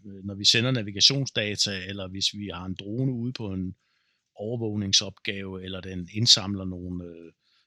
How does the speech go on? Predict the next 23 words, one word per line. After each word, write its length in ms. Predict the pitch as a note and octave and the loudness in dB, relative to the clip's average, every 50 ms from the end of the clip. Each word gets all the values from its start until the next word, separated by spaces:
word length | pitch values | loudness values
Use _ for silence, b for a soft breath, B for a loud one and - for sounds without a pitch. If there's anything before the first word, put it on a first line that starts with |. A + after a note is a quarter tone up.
| - - | -18 -8
opmålingsdata, 1120 | - A2+ - - A#2 A2 G#2 G2+ F#2+ F2+ - - - F2+ F2+ F#2 F#2+ - - - F2 E2 - _ - | -6 -6 -2 0 0 2 2 0 2 2 2 2 2 0 -4 -2 2 2 2 2 2 -2 -8 _ -4
som 180 | - G#2+ F#2 | -2 0 2
skal 200 | - - - F#2+ | 0 2 0 -2
i 40 | F2+ | -4
land, 220 | F2+ G2 G#2+ B2 - _ _ _ _ _ | -4 -4 -6 -6 -8 _ _ _ _ _
og 160 | - G2 G2+ - | -8 -8 -4 4
ikke 360 | A2+ C3 C#3 C#3+ A#2+ F2 E2 _ | 6 6 6 6 0 -4 -4 _
kun 240 | - A2+ G#2 G#2 | -6 -4 -2 -2
kan, 400 | G2+ - - F#2+ F#2+ F#2+ F#2 F2+ | -4 -6 -10 -8 -6 -4 -4 -4
øh, 200 | F2 E2+ E2+ F2 | -4 -6 -6 -6
lagres 400 | F2 F2+ G2 G#2+ A2 - - - - - | -6 -4 -4 0 4 6 6 6 6 2
ombord 260 | G#2 F#2+ A2+ A2 G#2+ | -4 -6 -6 -10 -12
på 80 | G#2 - - | -12 -12 -10
fartøjet. 480 | F#2 G2 A2 - - F2+ - - F#2 _ _ _ - - | -8 -2 0 0 0 0 -4 -18 -18 _ _ _ 2 6
Det 80 | B2 | 6
er 60 | B2+ | 8
jo 60 | C3 B2+ | 12 12
super 480 | - - - - - G#3 A#3+ G#3+ G#3+ | 12 12 12 12 12 12 12 8 4
spændende 500 | E3 - - - D#3 D3 F3+ G3+ A3 G#3+ | 2 2 4 4 6 8 8 8 8 6
at 320 | F#3 C#3+ - A#2+ A#2 A2+ A2 | 2 -2 -6 -8 -8 -6 -6
arbejde 460 | A2 B2+ D#3 E3 - C#3+ C3 A#2 - _ - | -6 -8 -8 -8 -8 -10 -10 -12 -12 _ -8
med 80 | G#2+ | -6
autonomi 680 | F#2+ F2 F2+ - - - G#2+ G2 G2 A2+ C3+ D3+ D#3 | -6 -6 2 4 4 4 4 0 0 0 0 0 -2